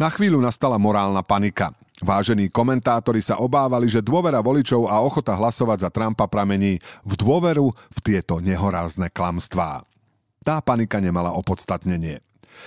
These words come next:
Akademické štúdie zistili, že falošné správy nikdy neboli natoľko rozšírené ako vplyvné. Väčšinu číta len malý zástup tvrdo konzervatívnych starších voličov,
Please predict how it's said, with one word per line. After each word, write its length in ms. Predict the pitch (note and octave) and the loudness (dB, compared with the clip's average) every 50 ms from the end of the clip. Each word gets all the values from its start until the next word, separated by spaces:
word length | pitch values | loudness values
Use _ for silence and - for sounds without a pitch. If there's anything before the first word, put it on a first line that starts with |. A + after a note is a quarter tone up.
| - - - | -20 -18 -10
Akademické 640 | - C3 C3+ - E3 D#3+ D#3+ D#3+ D#3 - - - D#3 | -6 -6 -4 -2 -2 0 0 0 0 0 0 0 0
štúdie 380 | C#3 - - D#3+ D#3+ D#3 D#3+ D3+ | 2 2 4 4 4 4 4 2
zistili, 420 | B2+ A#2 D3 C#3 - - E3 D#3 C#3+ | 2 2 2 2 2 2 2 2 4
že 160 | B2+ C#3+ B2 | 2 2 2
falošné 400 | - E3 E3+ D#3 - - D3 C#3 B2 | 2 2 2 0 0 0 0 -2 -2
správy 400 | - - C#3 C#3 C#3+ C#3+ C3+ C#3 | -2 -2 -2 0 0 0 2 2
nikdy 300 | C3+ C#3+ D#3+ D3+ C#3+ D3 | 2 2 2 2 2 2
neboli 320 | C#3 C3 B2+ B2 B2+ A#2+ A2+ | 2 2 2 2 2 2 2
natoľko 480 | A2 A2+ A2 - C3 A#2 - - G#2+ G#2 G2 | 2 0 0 0 0 0 2 2 2 2 0
rozšírené 500 | - - A#2+ G#2+ G2+ G2+ F#2+ F#2+ F#2 F#2 | 0 0 0 0 2 0 0 -2 -2 -4
ako 220 | F2+ - G#2 F#2 - - | -4 -2 -4 -4 -2 -2
vplyvné. 520 | G#2 G#2 G#2 G2+ G2+ G2+ F#2 E2+ D#2 D2 _ _ - - - - - - - - - | 0 0 2 2 2 0 0 -2 -6 -10 _ _ -20 -20 -20 -20 -20 -20 -16 -8 -2
Väčšinu 480 | G#2+ B2+ C3 A#2 - - C3+ C3+ C3 B2+ | 0 0 0 0 0 2 2 4 4 4
číta 380 | - - B2 A2+ G2+ - A#2 | 2 2 0 0 2 2 2
len 160 | A2+ A2 G#2 G#2 | 2 2 2 2
malý 240 | G#2+ G#2+ A2 A2 | 2 2 2 2
zástup 480 | G2 G#2+ G#2+ A2 A2+ - - B2+ G#2+ - | 2 2 2 2 0 0 0 0 0 0
tvrdo 400 | - C3 C#3 D3 C#3+ D3 C#3 B2 | 0 0 0 2 2 0 0 2
konzervatívnych 800 | - A#2 A2+ A2 A#2+ A#2 A2 G#2+ G2+ - A2 G#2+ G2+ G2+ G2 - | 2 2 2 2 2 2 2 0 0 0 0 0 2 0 0 0
starších 480 | - - A2 G#2 - - A2+ G#2 F2+ F#2+ | -2 -2 -2 0 0 -2 -2 -2 0 0
voličov, 560 | G#2+ A#2 B2 A2+ - B2+ A#2+ A#2+ A#2+ A2+ | 2 2 2 0 2 2 2 4 2 0